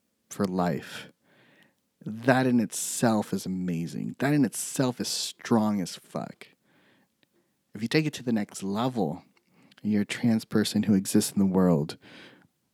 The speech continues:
unapologetically, you're out there, and you're living your best life. You've worked on yourself, you're happy, you're successful, you empower other transgender people, you empower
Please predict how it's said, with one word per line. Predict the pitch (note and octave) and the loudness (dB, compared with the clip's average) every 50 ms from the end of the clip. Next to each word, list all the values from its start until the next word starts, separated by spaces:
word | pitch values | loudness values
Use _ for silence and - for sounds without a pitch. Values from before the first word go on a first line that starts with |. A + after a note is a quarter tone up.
| _ _ - | _ _ 2
unapologetically, | - C#3 C#3 A#2+ - B2+ A2+ G#2+ G#2 G#2 - G#2 G2+ F#2+ F#2 - - E2+ D#2 D#2 F#2 - _ _ _ _ _ _ _ _ - | 4 4 4 4 2 -2 -2 -2 -4 -4 -4 -6 -6 -6 -8 -8 -8 -8 -8 -8 -10 -12 _ _ _ _ _ _ _ _ 2
you're | A2+ B2+ B2+ - - - | 4 4 4 2 0 0
out | - G#2 A2 - - - | 2 2 2 2 2 2
there, | - G2 F#2+ F2 C#2+ - - _ - | 0 2 2 2 0 -2 -8 _ 2
and | G#2+ A#2 | 4 6
you're | C3 C#3 D3+ | 8 8 8
living | C#3 A#2 G#2+ A2 A#2 A#2 B2+ B2 | 6 6 6 6 6 8 8 8
your | A#2 A2 G#2+ | 8 6 4
best | G2 - G#2 G2+ G2 - - - - | 2 0 0 0 0 -2 -4 -6 -4
life. | F2+ F2+ F2+ F2+ F2 E2 - - - - - - _ - - - - - - | 0 0 2 2 0 0 -2 -6 -10 -14 -16 -18 _ -20 -20 -20 -20 -8 0
You've | - A#2 A#2+ A2+ G#2+ | 4 4 4 6 8
worked | A2 A#2 A#2 - | 6 6 8 8
on | C3 C3+ | 10 10
yourself, | C3+ C#3 C#3 - - - C3+ C#3 C#3 D3 D3 - - - - - - - - - - - _ _ | 10 10 8 6 6 6 8 8 8 8 6 2 -4 -14 -16 -20 -20 -20 -20 -20 -20 -20 _ _
you're | - F2+ F#2+ | -4 -2 0
happy, | - - - - A2 A2 B2 - - C3+ C3+ C#3+ D3+ D3+ - _ _ _ _ | 0 2 2 4 4 2 4 6 6 8 8 8 6 4 -2 _ _ _ _
you're | - F#2 | -6 -6
successful, | - - - E2 - - - - - G2+ A2 - - - - C#3 C#3 C#3+ D3 D#3+ - _ - - - - - - - - _ _ | -4 -4 -6 -6 -8 -8 -6 -4 -2 -2 -2 -2 -4 0 4 6 8 8 8 6 2 _ -10 -20 -20 -20 -20 -20 -20 -20 _ _
you | - G#2+ G#2+ A2+ A2 G2+ - - - - - - | -6 -2 2 2 2 0 -2 -8 -16 -16 -6 -2
empower | A#2+ A#2 A2 - - - - - B2 B2+ C3 C3 B2+ - - | 0 0 2 2 2 2 2 4 4 4 4 4 4 2 2
other | - G2+ G#2 A2 A#2 A#2 B2 | 0 2 4 4 4 4 4
transgender | A#2+ - - C3+ B2+ B2+ B2+ B2 B2 - C3 B2 B2 B2+ B2+ B2+ | 2 2 4 4 6 6 6 4 2 4 4 6 6 6 4 2
people, | - - B2+ B2 - - C#3 C#3+ C#3 | 2 2 0 0 2 4 4 6 6
you | C#3 C#3+ | 6 6
empower | C#3 C3+ - - F3 F#3 F3 D3 | 6 4 2 2 4 4 4 4